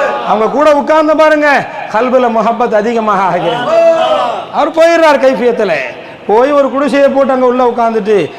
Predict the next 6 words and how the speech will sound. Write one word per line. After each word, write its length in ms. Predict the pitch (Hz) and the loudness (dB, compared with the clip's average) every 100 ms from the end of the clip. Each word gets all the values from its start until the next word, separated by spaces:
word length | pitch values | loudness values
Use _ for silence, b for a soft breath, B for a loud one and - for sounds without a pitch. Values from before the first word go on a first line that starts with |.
| B | B
அவர் 260 | 214 233 233 | -2 -2 0
பேச 340 | 285 320 285 | 2 2 0
ஆரம்பிக்கின்றார், 880 | 277 262 220 240 240 233 220 208 170 B B 233 | -2 -2 -4 -4 -4 0 2 2 0 B B -4
அல்லாஹ்வை 420 | 277 302 285 294 | 0 0 0 0
கொஞ்ச 320 | 294 339 349 | 0 2 2
ஆரம்பிக்கின்றார். 880 | 302 285 262 269 269 262 262 240 190 | 2 0 -2 -2 -2 2 4 4 2